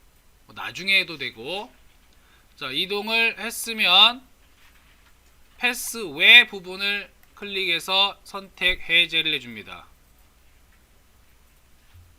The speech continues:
그 다음에 직접 선택 도구로 바꿔서,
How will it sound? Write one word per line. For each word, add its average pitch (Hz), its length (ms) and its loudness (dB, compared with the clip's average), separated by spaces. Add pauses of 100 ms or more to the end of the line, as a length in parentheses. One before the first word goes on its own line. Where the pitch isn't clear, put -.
(560)
그 185 100 -12
다음에 226 800 10 (1600)
직접 240 320 -4
선택 240 460 -2
도구로 214 300 -8
바꿔서, 185 760 0